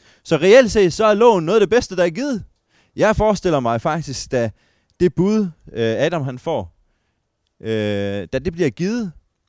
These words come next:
så kunne man måske have tilføjet, ja, øh, Gud han siger, "Jamen, øh, du må ikke spise det der træ, fordi at, øh, øh, du, så, så skal du dø." Og måske kunne han have sagt, "Jamen, og, og det, det bliver jeg da frygtelig ked af, fordi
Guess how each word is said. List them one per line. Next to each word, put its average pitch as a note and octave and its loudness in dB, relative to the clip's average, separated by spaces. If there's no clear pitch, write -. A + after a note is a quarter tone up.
så F#3+ -8
kunne F#3+ -2
man D3+ -4
måske D3+ -6
have D#3 -2
tilføjet, C3+ -6
ja, G3 -4
øh, E2 -14
Gud F#3+ -4
han E3 -4
siger, F#3 -6
"Jamen, C3 -8
øh, A2 -6
du D#3 -4
må D#3 -4
ikke F#3+ -8
spise G3 -12
det D#3+ -12
der C3 -8
træ, B2+ -12
fordi C3+ -8
at, A#2+ -6
øh, A2+ -6
øh, F#2+ -8
du, - -20
så, D3 -16
så D3+ -6
skal D#3 -14
du D#3+ -10
dø." A#3+ -8
Og A#2+ -12
måske B2+ -10
kunne D3 -6
han C3 -6
have A#2+ -8
sagt, D3+ -6
"Jamen, A#2+ -12
og, C3+ -12
og C#3+ -10
det, C#3+ -14
det E3 -12
bliver E3 -10
jeg C#3 -8
da - -20
frygtelig E3+ -12
ked A#3 -6
af, F2+ -10
fordi A#2 -10